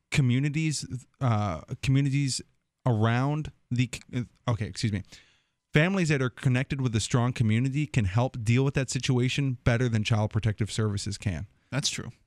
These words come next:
Speaker 1: Yeah. So that's the main difference is, is here's the thing. I'm well aware that child abuse is occurring in the United States. It's happening all the time. The problem is, one, that Child Protective Services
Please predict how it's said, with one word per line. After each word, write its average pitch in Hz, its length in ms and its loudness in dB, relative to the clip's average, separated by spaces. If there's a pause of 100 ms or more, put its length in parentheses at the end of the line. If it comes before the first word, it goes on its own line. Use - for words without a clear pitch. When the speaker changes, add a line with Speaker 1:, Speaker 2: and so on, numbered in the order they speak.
(120)
Speaker 1:
Yeah. 104 260 0
So - 140 2
that's 160 220 2
the 190 80 0
main 185 160 2
difference 139 380 -2
is, 131 340 -2 (260)
is - 120 -2
here's 196 140 0
the 196 80 0
thing. 180 260 0
I'm 160 240 2
well 147 220 2
aware 131 400 0
that 110 280 -2 (160)
child 151 260 0
abuse 107 400 0 (260)
is 123 140 2
occurring 147 340 2
in 117 80 2
the 117 60 4
United 117 200 0
States. - 440 -4
It's 131 100 -4
happening 156 420 0
all 123 160 2
the 110 80 0
time. 117 360 -2 (100)
The 131 100 -2
problem 156 300 0
is, 113 180 0
one, 117 340 2
that 110 120 -2
Child 123 160 0
Protective 113 260 -2
Services 117 460 0